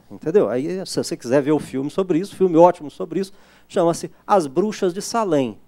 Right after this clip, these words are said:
As Bruxas de Salem é ótimo, né? Então você vai ver o seguinte, se você não procurar um critério que resista à ciência, aí você vai voltar pra Bruxa de Salem. Veja o filme, tá?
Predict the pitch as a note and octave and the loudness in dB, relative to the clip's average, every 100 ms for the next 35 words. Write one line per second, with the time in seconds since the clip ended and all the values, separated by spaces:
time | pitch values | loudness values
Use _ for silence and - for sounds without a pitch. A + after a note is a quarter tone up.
0 | - - _ D3+ F3 A#3 G#3+ - F3 G#3 | -20 -20 _ -16 -14 -12 -10 -2 -2 0
1 | G#3 G3 G#3+ - - F#2+ - D#3+ D3+ F3+ | -2 4 4 4 -10 -16 -14 -14 -10 -10
2 | F3 G#3 F3+ F#3+ G#3+ A3+ A#3 A3+ D4+ D4+ | 0 2 4 2 0 -6 -6 -2 0 2
3 | G#3+ - F#3 F#3+ E3 A#2 - F3 G#2 - | 2 4 4 4 0 -2 2 2 2 -10
4 | _ _ - G3 F#3 D#3 C3 A3+ - C3 | _ _ -2 0 2 2 0 -6 -2 0
5 | A#2 - C#3 F3 - G2+ - F3 B2+ A#2 | 0 -4 -2 -4 -4 -14 -6 -4 -4 0
6 | C#3 F3+ - C#3 E3+ - - D3+ - F3 | 0 0 -2 -2 -2 -4 -8 -8 -4 -4
7 | A2 - - _ A3 G3+ C#3 - A#2 G2+ | -4 -8 -20 _ 6 6 6 -2 -4 -4
8 | - _ - - - | -6 _ -12 -4 -4